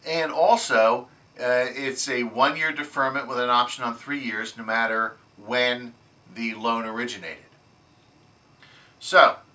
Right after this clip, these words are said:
if you're unemployed, unable to make your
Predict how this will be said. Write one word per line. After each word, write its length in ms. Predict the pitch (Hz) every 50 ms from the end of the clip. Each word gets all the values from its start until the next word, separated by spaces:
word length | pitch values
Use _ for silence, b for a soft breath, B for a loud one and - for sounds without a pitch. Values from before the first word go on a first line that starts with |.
| _ _ _ _ _ _
if 80 | -
you're 140 | 95 101 -
unemployed, 720 | 110 120 131 139 135 135 - 143 143 147 160 165 175 185 - - _ _ _ _ _ _ _ _ _ _ _ _ _ _ _
unable 540 | 117 120 123 127 135 135 143 143 139 139 135
to 340 | 131 - 139 131 120 120 110
make 420 | 107 117 127 143 151 151 - - b b b b b b
your 440 | 107 110 113 113 110 110 110 110 -